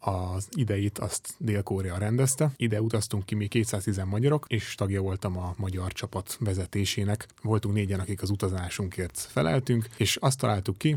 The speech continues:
hogy ez így a magyarok között hagyomány is, hogy nem csak erre a táborra utazunk ki, hanem utána még van egy közös magyar táborozás, mindig az adott országban, ahol ez a, a Jamboree van, illetve utána lehet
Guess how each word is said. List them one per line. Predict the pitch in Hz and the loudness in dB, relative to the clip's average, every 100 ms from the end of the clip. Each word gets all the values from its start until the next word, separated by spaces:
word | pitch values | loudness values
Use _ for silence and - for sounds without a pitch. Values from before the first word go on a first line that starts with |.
| - | 0
hogy | 92 | -6
ez | 87 | -2
így | 98 | -2
a | |
magyarok | 98 101 98 98 | 0 0 0 0
között | 107 98 | 0 0
hagyomány | - 127 120 110 107 | 2 4 4 4 2
is, | - | 2
hogy | 101 | 0
nem | 104 104 | 0 0
csak | 104 - | -2 -2
erre | 95 95 | -2 -2
a | |
táborra | - 107 98 95 98 92 | 0 0 0 0 0 -2
utazunk | 98 95 90 90 | 0 -2 -2 0
ki, | 156 147 | 0 2
hanem | 107 123 | 2 2
utána | 117 104 98 | 4 2 2
még | 98 92 - | 0 0 -2
van | 117 104 | 0 0
egy | 95 | 2
közös | 117 107 - | 2 2 0
magyar | 104 101 104 107 | 0 2 2 2
táborozás, | 110 107 107 107 117 117 - | 2 2 4 2 2 0 0
mindig | 113 104 | -2 0
az | 104 | 0
adott | 104 101 - | 0 0 -2
országban, | 101 - 101 98 101 | -2 -2 -2 -2 -2
ahol | 98 98 | -2 -4
ez | 92 | -4
a, | 90 98 | -4 -6
a | - 101 95 95 | -4 -4 -2 -4
Jamboree | 101 107 101 101 90 | 0 0 0 0 0
van, | 95 143 175 | 2 2 2
illetve | 131 120 117 113 | 4 6 4 2
utána | 123 113 101 104 | 2 2 0 2
lehet | 107 104 | 2 0